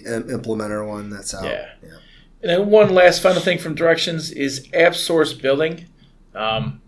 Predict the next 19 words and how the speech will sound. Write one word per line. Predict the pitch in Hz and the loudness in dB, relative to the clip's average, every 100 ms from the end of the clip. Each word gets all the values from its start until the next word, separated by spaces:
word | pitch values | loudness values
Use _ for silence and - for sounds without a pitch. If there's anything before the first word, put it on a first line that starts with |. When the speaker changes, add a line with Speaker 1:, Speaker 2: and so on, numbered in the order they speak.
| - | -8
Speaker 2:
Ken | 127 123 | -4 -2
and | |
I | 120 | -2
talked | 120 131 120 | 0 0 0
about | 123 113 | -2 -4
this | - | -4
earlier, | 127 135 131 | -2 -2 -2
and | 120 107 | -4 -8
Ken | - 113 | -12 -12
kinda | 113 110 | -10 -10
stole | - 123 | -6 -6
my | 113 | -6
thunder | 107 120 120 | -6 -6 -4
as | 117 | -6
he | 113 | -6
knew | 110 143 | -6 -2
about | 147 135 135 | 0 0 0
it. | 151 156 - - - _ - | 0 -4 -18 -20 -20 _ -12
But | - 160 - | 0 0 0